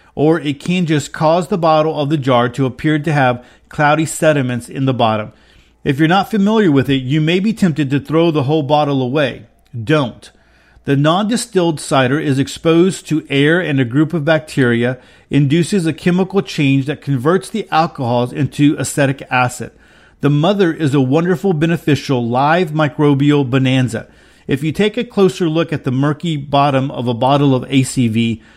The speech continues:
you can sometimes observe strands of what appears to be fibers. These are colonies of healing bacterial organisms. So if you are looking for A C V for medicinal uses, make sure it has a mother.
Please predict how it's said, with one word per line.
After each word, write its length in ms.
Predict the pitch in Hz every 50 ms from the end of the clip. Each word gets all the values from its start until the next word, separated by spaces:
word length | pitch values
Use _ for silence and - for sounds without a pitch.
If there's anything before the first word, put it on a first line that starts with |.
| _ _
you 140 | - 151 170
can 160 | 147 175 165
sometimes 520 | 139 - 196 214 208 - 208 214 220 208 196
observe 580 | 185 147 131 123 143 151 151 151 151 160 151
strands 500 | - - - - 156 151 151 151 143 135
of 140 | 170 147 139
what 180 | 127 151 170 190
appears 400 | 202 - - 175 165 151 147 135
to 100 | - 143
be 120 | 127 120
fibers. 600 | 117 - - 143 143 139 127 113 110 110 117 - - _ _ _ _ _ _ -
These 300 | 117 143 170 185 196 180
are 80 | 226 220
colonies 680 | 226 - - 196 190 185 170 160 143 135 135 127 -
of 160 | - - 117
healing 480 | 110 - - - 170 165 170 185 185 175
bacterial 600 | 151 151 147 - - - 151 143 139 135 135 143
organisms. 720 | - 139 131 131 120 131 117 113 104 92 107 110 113 - _ _ _ _ _ _ _ _ _
So 200 | - - 160 165
if 120 | 151 160
you 80 | 175 175 160
are 80 | 151
looking 340 | 143 147 180 185 - 220 226
for 220 | 226 - 233 - -
A 140 | 170 170 160
C 200 | - - 175 165
V 240 | 139 143 143 139 135
for 160 | 139 151 143
medicinal 600 | 135 135 135 131 156 147 - 180 156 156 156 165
uses, 540 | 139 123 131 127 110 - 135 135 123 113 - _ _ _ _
make 280 | - 135 156 - 170 -
sure 340 | - - 170 160 151 151
it 200 | 151 - 151 147
has 280 | 127 120 139 131 117 117
a 60 | 123
mother. 440 | 117 120 123 117 104 107 - - -